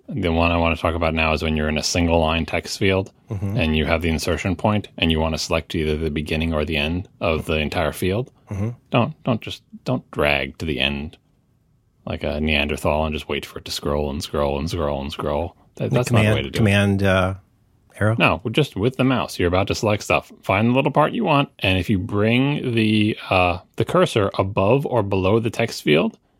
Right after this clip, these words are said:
Speaker 1: and then to the left of the right or the
Speaker 2: Oh,
Speaker 1: right of where
Speaker 2: right.
Speaker 1: you started s-, selecting, you
Speaker 2: Yes.
Speaker 1: go, it, it goes to the beginning or the end.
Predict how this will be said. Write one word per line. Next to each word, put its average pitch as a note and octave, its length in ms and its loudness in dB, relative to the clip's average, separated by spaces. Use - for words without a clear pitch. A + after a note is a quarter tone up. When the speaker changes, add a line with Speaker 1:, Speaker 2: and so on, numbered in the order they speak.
Speaker 1:
and G2+ 160 0
then G2 160 4
to A2+ 120 2
the F#2 80 0
left F#2+ 340 0
of A2 80 2
the G#2+ 80 0
right F#2+ 380 2
or G2+ 160 2
the G2+ 120 2
Speaker 2:
Oh, A2+ 40 2
Speaker 1:
right G2+ 180 4
of A#2+ 60 2
where G2+ 140 4
Speaker 2:
right. G2 60 4
Speaker 1:
you G#2 120 2
started G#2 320 2
s-, - 180 -12
selecting, F#3+ 560 0
you - 80 -2
Speaker 2:
Yes. - 80 -2
Speaker 1:
go, G3 180 4
it, - 240 -4
it F#3 140 -4
goes F#3+ 220 4
to G#3+ 100 -10
the F#3+ 80 4
beginning G3+ 320 2
or F#3+ 60 2
the F#3+ 120 2
end. C#4 240 -2